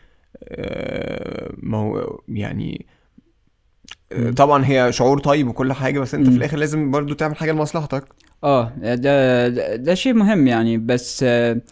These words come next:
Speaker 2: في نفس الوقت ال-، العمل اللي أنا بشتغله بحس إنه بيش-، في مصلحتي، لأنه ال-، الخبرة اللي أنا اكتسبتها من العمل ده،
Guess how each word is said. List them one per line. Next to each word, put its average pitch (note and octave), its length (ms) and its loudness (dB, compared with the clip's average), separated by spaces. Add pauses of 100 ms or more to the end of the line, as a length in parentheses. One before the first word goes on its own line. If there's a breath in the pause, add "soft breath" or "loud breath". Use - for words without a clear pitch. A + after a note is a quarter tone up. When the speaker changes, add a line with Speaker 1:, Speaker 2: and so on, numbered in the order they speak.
(380 loud breath)
Speaker 2:
في - 80 2
نفس - 180 2
الوقت G3 320 4
ال-، D3+ 180 4
العمل C3 440 4
اللي D3+ 160 4
أنا D#3+ 140 4
بشتغله D#3 420 2
بحس C#3 440 -2
إنه C3 360 2 (480)
بيش-، A2 440 -4 (480)
في B2 80 2
مصلحتي، D#3+ 560 0
لأنه C3+ 640 2
ال-، A#2+ 160 2
الخبرة B2 440 0
اللي C#3+ 240 4
أنا D3 100 4
اكتسبتها C#3+ 600 -2
من A#2+ 160 4
العمل A#2+ 400 0
ده، D3+ 200 -2